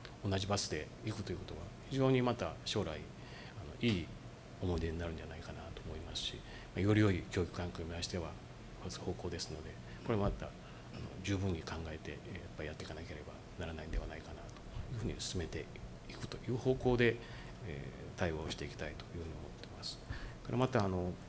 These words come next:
エアコンの、お、等の、お、話、まあ、今度の計画作りの中で、えー、十分、うん、出てないんじゃないかなと、ひ-、費用金についてという話でございますけれども、まあ、これは本当に一日も早く、あ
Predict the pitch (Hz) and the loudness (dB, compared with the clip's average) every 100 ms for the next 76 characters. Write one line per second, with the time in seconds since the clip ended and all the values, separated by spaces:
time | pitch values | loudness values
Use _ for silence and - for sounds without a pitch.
0 | - - 127 131 131 131 127 120 - - | -4 4 6 8 8 8 8 4 2 0
1 | - - - 123 95 78 - 85 76 85 | -2 2 4 6 4 2 -4 -6 -6 -6
2 | 92 92 - 101 85 78 - 117 101 80 | -4 -4 -4 -4 -4 -6 0 2 4 2
3 | 76 - - - - - - 117 123 117 | -2 -8 -10 -10 -8 4 8 10 10 8
4 | 127 98 82 82 78 78 78 - - - | 4 4 4 2 -2 -2 4 12 12 12
5 | 104 98 87 76 - 85 - - - - | 12 6 4 0 -4 -4 -4 -4 -2 4
6 | 113 107 82 80 80 78 - - - - | 6 6 6 0 -4 -6 -6 -8 -10 -8
7 | - - 107 87 90 80 - 69 82 85 | -8 2 4 4 2 0 -2 -4 -6 -4
8 | 90 92 - 85 - - - 95 90 85 | -2 2 2 2 2 2 2 2 2 0
9 | 87 - 87 85 - - - - 107 - | -2 -2 -2 -4 -6 -8 -10 0 4 12
10 | 147 135 147 143 139 131 - - - - | 12 12 10 10 10 10 4 -8 -10 -10
11 | - - - - - 160 - 160 156 110 | -6 -6 -6 -8 -4 4 8 12 12 12
12 | 92 98 | 12 6